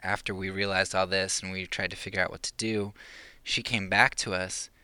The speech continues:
and she tried to sell us all of this, um, this new stuff that she had gotten, like all of these clothes and things. And we were pretty sure that she was trying to sell us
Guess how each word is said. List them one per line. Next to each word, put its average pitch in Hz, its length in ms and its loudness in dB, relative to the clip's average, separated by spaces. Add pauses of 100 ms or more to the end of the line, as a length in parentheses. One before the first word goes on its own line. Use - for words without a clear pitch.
(460)
and 120 140 -2
she - 120 2
tried 117 260 0
to 95 60 -4
sell 120 300 4
us 104 220 0
all 101 120 2
of 95 140 -6
this, - 340 -4
um, 90 360 -8 (200)
this 95 280 -4
new 95 180 -4
stuff - 380 -2
that - 160 -6
she - 160 0
had 90 140 -2
gotten, 90 380 -2
like 87 220 -8
all 90 160 -2
of 90 80 -10
these 87 160 -6
clothes 90 420 -6
and 87 140 -12
things. - 380 -12 (580)
And 151 80 -4
we 262 80 2
were 240 80 2
pretty 143 240 -4
sure 107 460 4 (180)
that 107 160 -2
she - 200 2
was 92 320 2
trying 107 340 -2
to 92 80 -8
sell 95 360 2
us - 380 0